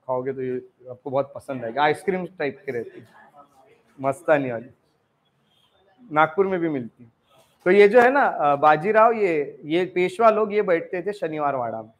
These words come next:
शनिवार वाड़ा was the palace of Peshwa। उसको पूरा साफ कर दिया, ब्रिटिश ने खंडर बना डाला शनिवार वाड़ा को। एंग्लो मराठा वॉर पूरा जला डाला, खत्म, बोले, "कहाँ पे रहना है आपको, आज कुछ भी नहीं है, खंडर है शनिवार वाड़ा।"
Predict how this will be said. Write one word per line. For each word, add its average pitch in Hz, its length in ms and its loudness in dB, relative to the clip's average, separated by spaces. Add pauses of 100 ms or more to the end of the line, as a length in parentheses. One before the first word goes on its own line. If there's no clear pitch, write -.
(380)
शनिवार 165 380 -4
वाड़ा 147 240 -2
was 131 160 -6
the 151 180 -16 (160)
palace 123 460 -12
of 131 80 -8 (120)
Peshwa। 135 440 -14 (500)
उसको 180 180 -16
पूरा 185 240 -8
साफ 165 340 -8
कर 160 120 -8
दिया, 147 160 -10
ब्रिटिश 147 280 -12
ने 175 80 -14
खंडर 151 380 -6
बना 185 220 -4
डाला 180 200 -6
शनिवार 170 480 -10
वाड़ा 160 200 -6
को। 160 160 -20 (300)
एंग्लो 160 260 -4
मराठा 175 380 2
वॉर 175 280 2 (540)
पूरा 185 160 -2
जला 175 280 2
डाला, 165 280 0 (460)
खत्म, 214 320 0
बोले, 202 280 -2
"कहाँ 175 280 0
पे 202 180 -10
रहना 180 240 -6
है 175 60 -8
आपको, 143 400 -14 (640)
आज 156 180 -2
कुछ 175 140 -8
भी 170 140 -10
नहीं 170 100 -12
है, 135 60 -12
खंडर 165 400 -8
है 143 60 -8
शनिवार 113 360 -14
वाड़ा।" - 240 -18